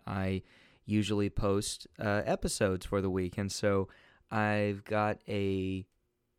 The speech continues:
idea for our Halloween episode that I think that you all are going to like. Uh, we'll be hearing from some familiar friends who have been on the podcast before,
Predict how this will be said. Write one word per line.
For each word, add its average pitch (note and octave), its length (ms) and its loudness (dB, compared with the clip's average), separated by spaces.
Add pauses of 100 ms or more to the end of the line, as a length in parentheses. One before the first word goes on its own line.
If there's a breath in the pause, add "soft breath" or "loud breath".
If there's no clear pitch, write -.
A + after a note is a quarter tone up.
(240)
idea B2 600 4
for G2 420 4 (380)
our G2+ 280 2
Halloween A2 500 4
episode G#2 560 -2
that G#2 80 0
I G2+ 80 2
think D3+ 240 0
that - 160 -6
you A2+ 140 2
all G#2 260 4
are F#2+ 80 0
going A2 300 0
to C#3+ 60 2
like. G2 520 2
Uh, F#2+ 220 0
we'll G2 320 0 (420 loud breath)
be G#2 160 2
hearing G#2 340 0
from G2+ 380 -2
some G2 280 -4
familiar A2 440 2
friends G#2+ 520 0
who G#2+ 120 0
have F#2 100 -4
been G2 140 0
on G2 100 -2
the F2+ 80 -6
podcast F#2+ 580 -4
before, G2+ 560 -2